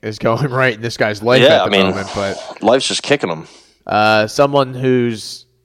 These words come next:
Speaker 1: life is also kicking him is Brian Kelleher, who took an L to Mario Bautista submission very early on, two minutes into the fight. Uh, I mean, Kelleher is taking. It, it just keeps, like, it seems like he's sinking to new depths, uh, with some of
Speaker 2: He
Speaker 1: these,
Speaker 2: doesn't know
Speaker 1: uh,
Speaker 2: what he's doing on the
Speaker 1: I
Speaker 2: ground.
Speaker 1: mean, it's not like, it's not even like his, like,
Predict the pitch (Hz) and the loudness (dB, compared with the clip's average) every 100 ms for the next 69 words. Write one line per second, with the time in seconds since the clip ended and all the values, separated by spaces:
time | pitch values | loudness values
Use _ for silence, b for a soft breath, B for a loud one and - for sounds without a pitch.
0 | _ - 123 127 123 - 113 131 131 120 | _ -6 0 0 0 -6 0 2 2 0
1 | 107 110 104 104 98 - 120 117 107 - | -4 -8 -8 -10 -12 -4 0 0 -2 -2
2 | 117 107 95 92 95 - 107 104 104 101 | 0 0 -2 -4 -6 -6 -6 -6 -2 -2
3 | 101 - 101 98 110 113 117 107 104 98 | -2 -6 -8 -4 -2 2 2 2 0 -6
4 | - 117 117 - 101 92 90 - 110 107 | -6 -10 -10 -8 -8 -8 -10 -8 -8 -4
5 | 113 - 107 95 - 98 110 131 131 117 | -6 -6 -10 -10 -16 -14 -2 0 0 0
6 | 107 104 98 95 95 - 131 120 113 107 | 0 -2 -4 -6 -10 -8 -6 -4 -6 -6
7 | 113 107 98 - 101 95 - _ b b | -10 -10 -8 -4 -4 -4 -10 _ b b
8 | b b b b b - 85 87 87 85 | b b b b b -14 -8 -6 -6 -8
9 | 85 82 73 - 113 113 107 151 185 165 | -8 -10 -12 -12 -10 -12 -2 2 4 4
10 | 135 123 113 104 87 110 - 123 123 110 | 2 2 0 -4 -10 -12 -6 -6 -4 -8
11 | 113 110 120 131 131 143 143 135 123 110 | -6 -4 0 0 -2 -4 -4 -4 -4 -4
12 | 113 135 - 156 147 143 - 127 143 135 | -2 -4 -4 -8 -6 -6 -6 -6 -4 -4
13 | 135 120 113 123 120 120 120 95 - - | -8 -14 -8 -4 -2 0 0 -2 -10 -8
14 | 101 95 95 - 107 101 147 165 117 113 | -4 -4 -4 -8 -4 2 4 4 2 4
15 | 107 98 95 95 95 90 107 104 98 101 | 4 2 -2 -4 -6 -6 -6 -6 -8 -8
16 | 90 80 78 78 110 143 156 151 180 143 | -8 -8 -14 -12 -4 0 0 0 -2 2
17 | 165 165 165 226 214 180 160 127 110 117 | 0 2 -2 -4 -2 -2 -2 -4 -6 -6
18 | 113 | -6